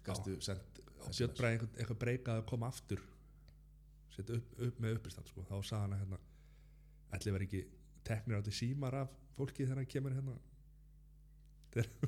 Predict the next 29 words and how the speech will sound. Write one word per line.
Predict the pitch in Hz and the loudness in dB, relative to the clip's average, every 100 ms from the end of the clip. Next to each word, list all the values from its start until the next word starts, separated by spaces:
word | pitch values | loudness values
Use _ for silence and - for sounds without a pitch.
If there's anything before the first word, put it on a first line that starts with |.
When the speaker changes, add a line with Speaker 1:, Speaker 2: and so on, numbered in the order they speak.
| - 139 - - | 0 -2 -2 -4
Speaker 2:
hann | - 117 | -2 0
er | 107 | 0
sér | 113 104 | -2 -2
bannað | 113 120 | -2 0
að | 113 | 0
taka | 117 139 | 0 0
upp. | 156 - | -2 -4
Speaker 1:
Já, | 90 87 | -6 -4
já, | 87 98 87 92 | -2 -2 -2 -6
og | - | -2
kemur | 104 98 | 0 0
hann | 98 | 0
að | 98 | 0
röddin. | 101 127 107 | 0 -2 -4
Speaker 2:
Já. | - - 90 - - | -4 -6 -6 -8 -12
Speaker 1:
Vinsamlegast | - 78 87 82 78 | -6 -2 -2 -2 -2
hafi | 69 60 | -4 -6
slökkt | 67 82 - 69 | -4 -4 0 -2
á | - | -2
farsímanum. | - 78 - 87 92 104 - - - - - - - - - - - - - - | -6 -6 -6 -6 -6 -8 -12 -20 -20 -20 -20 -20 -20 -18 -18 -20 -20 -20 -20 -10
Speaker 2:
Hvernig | - 120 131 | 0 4 4
er, | - | 2
ég | 117 143 | 2 4
er, | 160 - - - - - - - | 2 -2 -14 -18 -20 -20 -20 -2
ég | 95 | 2
verð | 120 | 6
nú | 131 | 6
að | 123 | 6
viðurkenna, | 123 127 | 6 4